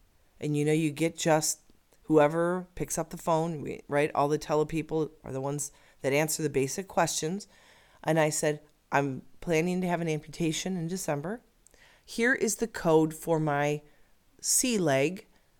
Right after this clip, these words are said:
which is the Ottobock sea leg, which is the electronic leg, so that with my level of activity and what I've done in the past and what I hope to do in the future,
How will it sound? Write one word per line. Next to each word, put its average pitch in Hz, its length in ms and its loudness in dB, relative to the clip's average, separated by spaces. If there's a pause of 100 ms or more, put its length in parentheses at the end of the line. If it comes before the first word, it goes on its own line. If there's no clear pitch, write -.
(200)
which 160 240 -2
is 147 120 -2
the - 120 -6
Ottobock 185 400 0
sea 170 180 -2
leg, 147 180 0
which 147 200 -4
is 147 80 -6
the 147 120 0
electronic 147 680 -2
leg, 143 400 -2 (300)
so - 240 2
that 151 300 2 (120)
with 175 380 0
my 170 600 -2 (1080)
level 160 800 2 (320)
of 147 640 0
activity 160 840 -4 (140)
and 151 180 -4
what 165 140 0
I've 156 180 2
done 175 140 0
in 208 80 0
the 208 60 0
past 165 320 -2
and 151 100 -6
what 147 140 0
I 139 40 0
hope 156 260 -8
to - 100 -10
do 160 100 0
in 147 60 -2
the 143 80 -6
future, 151 600 -2